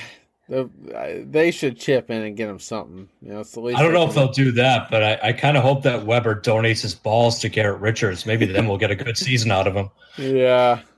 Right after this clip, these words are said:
Speaker 1: absolutely. Let me see. Here we go. So we have another annoying two-game set.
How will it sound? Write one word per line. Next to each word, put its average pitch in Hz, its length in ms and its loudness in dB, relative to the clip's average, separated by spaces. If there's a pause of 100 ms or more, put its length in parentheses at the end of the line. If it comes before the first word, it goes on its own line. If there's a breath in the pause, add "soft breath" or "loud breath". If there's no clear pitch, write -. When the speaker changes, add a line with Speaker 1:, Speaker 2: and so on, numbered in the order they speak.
(320 soft breath)
Speaker 1:
absolutely. 104 840 -6 (3000 soft breath)
Let 90 240 -20
me 65 140 -20
see. 117 400 -6
Here 170 220 2
we 151 160 4
go. 131 400 4
So 131 260 -2
we 175 320 0
have 202 420 2
another 175 520 2
annoying 143 1000 0 (240)
two-game 147 480 0
set. 127 420 0